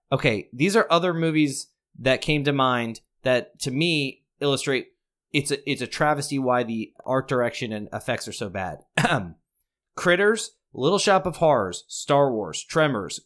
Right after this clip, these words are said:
Original Godzilla, seventies King Kong, The Thing, Willow, Total Recall, Terminator, Jaws, Dark Crystal, Gremlins, The Wall, Teenage Mutant Ninja Turtles, and The Neverending Story, and both Ghostbusters movies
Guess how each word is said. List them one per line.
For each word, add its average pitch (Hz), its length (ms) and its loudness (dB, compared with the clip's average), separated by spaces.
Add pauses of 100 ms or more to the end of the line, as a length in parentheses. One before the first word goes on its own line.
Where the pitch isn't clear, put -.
(220)
Original 170 440 2
Godzilla, 127 640 0
seventies 156 480 2
King 156 220 0
Kong, 135 400 0
The 107 100 -6
Thing, 170 460 0
Willow, 147 600 4 (260)
Total 202 340 4
Recall, 170 480 4
Terminator, 147 540 2
Jaws, 135 460 4
Dark 151 240 2
Crystal, 139 460 0
Gremlins, 156 640 2
The 127 120 2
Wall, 147 640 6 (200)
Teenage 226 360 2
Mutant 185 280 0
Ninja 160 240 -2
Turtles, 175 640 2 (140)
and 147 160 2
The 143 40 2
Neverending 175 560 2
Story, 165 560 2 (120)
and 262 500 4 (100)
both 254 340 4
Ghostbusters 175 800 4
movies 120 580 -4